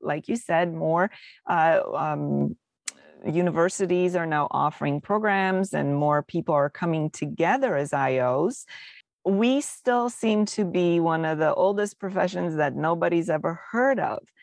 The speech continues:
From my own experience, I can tell you that a local siop chapter has members who are technically not I Os, but they identify with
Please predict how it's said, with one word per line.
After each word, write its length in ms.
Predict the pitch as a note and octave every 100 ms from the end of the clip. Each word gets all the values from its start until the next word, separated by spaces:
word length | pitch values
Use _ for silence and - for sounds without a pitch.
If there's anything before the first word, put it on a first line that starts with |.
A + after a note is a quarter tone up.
| _
From 260 | _ B3 B3
my 180 | B3 C4
own 160 | F#4+
experience, 720 | G4 C4 - F#3 D#3+ F3+ A3+
I 120 | A3+ G3
can 200 | A#3 G3+
tell 300 | - E3+ E3
you 260 | E3+ F#3+
that 380 | F3+ E3+ E3 E3 -
a 120 | F3+
local 440 | E3 F3+ - G3
siop 460 | G3 - E3 D#3 - -
chapter 600 | E3 C#3+ - F3 G#3 C#4+ - - _
has 560 | - G#3 G3 B3 C4 -
members 580 | G3 F3 D#3+ E3+ G3+ -
who 240 | - A3
are 160 | G#3 G#3+
technically 520 | - A#3+ B3+ B3 B3+
not 220 | A#3+ A3
I 200 | A3 A3+
Os, 300 | D#4+ - -
but 180 | - -
they 180 | F#3+ F#3
identify 1000 | G3+ F#3+ - A#3+ G#4 D#4 - B1 - - B3+ _ - - - -
with 400 | F3+ F#3+ F3